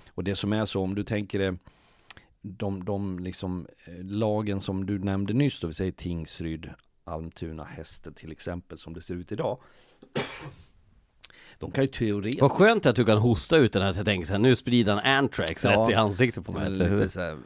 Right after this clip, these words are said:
Speaker 1: morgonseg bara. Men de tre
Speaker 2: Men,
Speaker 1: lagen
Speaker 2: men,
Speaker 1: kan ju
Speaker 2: eh, men hoppa inte till så det kommer en, en smäll från stolen, för då hoppar jag under sängen här, för då, då kommer Putin hit,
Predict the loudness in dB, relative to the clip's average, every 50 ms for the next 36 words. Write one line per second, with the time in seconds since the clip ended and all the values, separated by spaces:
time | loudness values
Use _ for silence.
0 | -18 -18 -12 -8 -4 -2 -2 -2 -2 -4 -4 -6 -6 -6 -6 -6 -8 -14 -14 -14
1 | -14 -8 -6 -6 -6 -4 -6 -2 0 2 2 2 0 -2 -2 0 0 2 2 2
2 | 2 4 4 6 6 6 6 4 4 2 2 2 2 2 2 4 6 4 4 4
3 | 4 6 6 4 6 6 4 6 6 4 2 4 4 4 4 4 4 4 6 8
4 | 8 8 6 6 4 4 2 2 2 4 2 2 2 2 0 0 0 0 -2 0
5 | 4 6 6 6 6 4 0 0 0 -2 2 2 2 2 4 2 0 0 0 2
6 | 2 4 4 4 4 4 4 4 4 4 4 2 2 0 0 2 2 2 2 2
7 | 0 0 -2 -2 -4 -4 -2 0 0 0 0 0 -2 -4 -4 0 0 2 2 4
8 | 2 2 2 0 0 2 2 0 0 2 0 0 0 0 -2 -2 -2 -2 -4